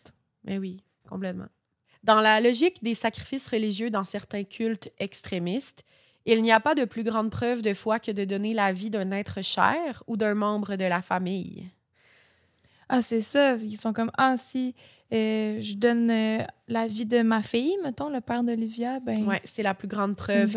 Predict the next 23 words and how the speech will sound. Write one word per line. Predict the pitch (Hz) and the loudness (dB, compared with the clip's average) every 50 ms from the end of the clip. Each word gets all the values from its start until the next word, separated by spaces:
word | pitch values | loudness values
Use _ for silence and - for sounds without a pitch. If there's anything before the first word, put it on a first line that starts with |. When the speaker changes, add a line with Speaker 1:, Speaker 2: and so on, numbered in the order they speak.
| 226 | 2
Speaker 1:
que | 226 | 2
Speaker 2:
bonne | 226 226 226 | 2 2 2
Speaker 1:
t'es | 190 185 | 0 -2
comme | - - 190 180 180 | 0 2 2 2 2
Speaker 2:
offrande. » | - 285 285 277 | 0 -6 -10 -10
Speaker 1:
fidèle | - 208 180 190 185 190 185 185 180 180 175 165 - - | -8 -6 -4 -2 0 0 0 0 -2 -2 -4 -4 -4 -6
à | - 185 | -6 -6
Dieu, | 160 170 170 175 175 180 175 170 165 165 165 - | -6 -10 -14 -8 -6 -4 -4 -4 -4 -6 -6 -8
à | - | -10
ton | - - - 190 | -10 -8 -10 -10
culte | 185 - - 190 180 180 175 - | -10 -8 -8 -8 -8 -6 -8 -6
et | 185 | -4
Speaker 2:
Hey, | 233 233 | -2 0
Speaker 1:
tout. | 226 | 0
Speaker 2:
je | 220 214 214 214 220 | 0 -2 -2 -2 -2
me | 220 214 | -2 -2
demande | 220 240 302 349 359 - | 0 -2 -2 -4 -4 -4
comment | - 233 233 240 233 | -2 0 0 0 0
tu | - - - | -2 -4 -6
te | - - | -6 -8
rends | - 247 240 240 | -4 -2 -2 -2
là. | 226 226 240 247 254 254 247 240 240 247 247 233 | -2 -2 -2 -4 -4 -4 -4 -6 -6 -8 -10 -8
Speaker 1:
Mm. | - 202 196 | -8 -8 -8